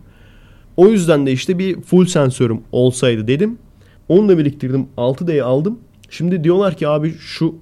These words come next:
makine daha iyi, bu makine daha iyi." Arkadaşlar bu noktaya geldim. Gerçekten gerisi artık daha iyi makine değil. Yani bundan sonra artık hani profesyonel oldum. E, gerçekten on numara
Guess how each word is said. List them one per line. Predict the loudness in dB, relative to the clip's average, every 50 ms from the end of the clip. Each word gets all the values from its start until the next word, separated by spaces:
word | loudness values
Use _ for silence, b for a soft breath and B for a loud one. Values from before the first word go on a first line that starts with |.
| -12
makine | -10 -6 -4 -2 -2 -2
daha | -2 -2 -2
iyi, | -4 -4
bu | -4 -4
makine | -6 -6 -4 -4 -4 -4
daha | -4 -4
iyi." | -6 -8 -12 b b b b b
Arkadaşlar | b -4 -4 -2 -4 -4 -4 -6 -6 -6 -6
bu | -4
noktaya | -4 -4 -4 -6 -6 -4
geldim. | -2 -2 -2 -4 -4 -8 -14 b b b b b b _ _ _
Gerçekten | -4 -4 -4 -4 -4 -4 -6 -6 -6 -6 -6 -6 -6 -8 -10 -16 -20 _ _ _ _ -20 -20 -18 -10
gerisi | -4 0 0 0 0 -2 -4 -4 -4
artık | -4 -4 -4 -6 -8 -6 -6
daha | -4 -2 -2
iyi | 0 0
makine | -2 -2 -4 -4 -4 -6 -4 -6
değil. | -8 -12 -14 -18 _ _ _ _ _ _ _ -4
Yani | -2 0 0 0 2
bundan | 2 2 2 2 0 0
sonra | -2 -2 -2 -2 -2 -2
artık | -4 -6 -6 -8 -12 -12 -12 -16 _ _ _ _ _ _ _ _
hani | -6 -4 -4 -4 -4 -6 -4
profesyonel | -2 0 0 0 -2 -6 -6 -4 -2 -2 0
oldum. | 2 2 0 0 0 -2 -4 -6 -12 -18 _ _ _ _ _ _ _ _ -6
E, | -4 -4 -4 -4 -6 -10 -12 -16 -16 -10
gerçekten | -4 -4 -4 -4 -4 -6 -8 -6 -6 -6
on | -4 -2 -2 0 0
numara | 0 -2 -2 -2 -4 -6